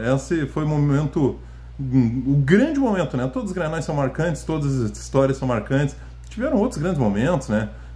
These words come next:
Teve final da Libertadores, né? Um momento histórico ali, né? Que a pandemia tava chegando e aquele Grenal da Arena, o zero a zero. Teve um três a zero também na Arena que o Grêmio fez no, no Internacional, né? Com o Arthur, Jael e o Everton Cebolinha.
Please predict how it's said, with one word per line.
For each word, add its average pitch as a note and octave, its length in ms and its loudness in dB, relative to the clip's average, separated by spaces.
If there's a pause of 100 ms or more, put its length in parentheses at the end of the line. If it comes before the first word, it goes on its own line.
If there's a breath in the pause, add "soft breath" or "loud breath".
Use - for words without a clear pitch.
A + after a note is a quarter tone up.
Teve D3+ 160 0
final C3+ 240 4
da C#3+ 80 0
Libertadores, B2+ 840 0
né? G#2+ 100 2
Um G#2 80 2
momento G#2+ 320 0
histórico B2 520 0
ali, A2+ 360 0 (220)
né? G#2 520 2
Que - 120 -2
a G2+ 40 0
pandemia B2 500 4
tava D3+ 240 0
chegando C#3+ 580 2
e C3+ 60 4
aquele B2 280 -2
Grenal A#2+ 360 -2
da B2 80 -2
Arena, A2 220 -2
o B2 100 -2
zero G#2+ 200 2
a G2 60 0
zero. G#2+ 480 0 (480 loud breath)
Teve D3 260 4
um D3+ 100 4
três C#3+ 300 2
a C#3+ 120 2
zero A2+ 360 2
também A2+ 260 0
na A#2 100 0
Arena G#2+ 320 0
que A#2 100 -6
o G#2 40 -4
Grêmio G#2 200 0
fez G#2+ 220 0
no, G2 180 -4 (380 loud breath)
no G#2+ 120 2
Internacional, A2 760 2
né? G#2 560 0
Com G#2+ 80 -2
o G#2 60 2
Arthur, A2 460 -2
Jael F#2+ 760 0 (440 loud breath)
e A2 160 2
o G#2 200 4
Everton G#2+ 320 0
Cebolinha. G#2 680 -2